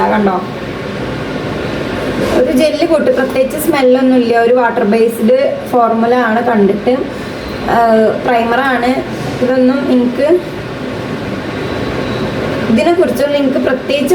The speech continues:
ഒന്നും പറയാനില്ല. കാരണം എനിക്കിത് കണ്ടപ്പോൾ തന്നെ എൻ്റെ മൂഡൊക്കെ പോയിക്കണ്. അത്രക്കും ലോക്കൽ എക്സ്ട്രാ തേർഡ് ക്ലാസ് ആയിട്ടാണ് കേട്ടോ നമുക്കൊരു, ഏഹ്, ഈ ഒരു സാധനം ഇവർ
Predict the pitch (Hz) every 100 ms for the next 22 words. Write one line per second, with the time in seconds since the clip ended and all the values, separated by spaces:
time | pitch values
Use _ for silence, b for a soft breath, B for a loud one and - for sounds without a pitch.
0 | 294 254 262 359 359 254 214 247 254 254
1 | 233 247 269 - 302 294 277 202 254 -
2 | 311 302 320 277 262 254 240 240 247 240
3 | 202 - 208 254 254 B B B B -
4 | 247 - - - 359 381 415 403 302 254
5 | 247 247 302 349 - 359 302 208 220 -
6 | - - 320 339 359 - 285 254 247 -
7 | - 311 311 320 339 349 349 349 262 254
8 | 269 262 262 254 247 247 269 254 254 -
9 | - 247 247 254 294 - - 254 233 262
10 | 294 262 254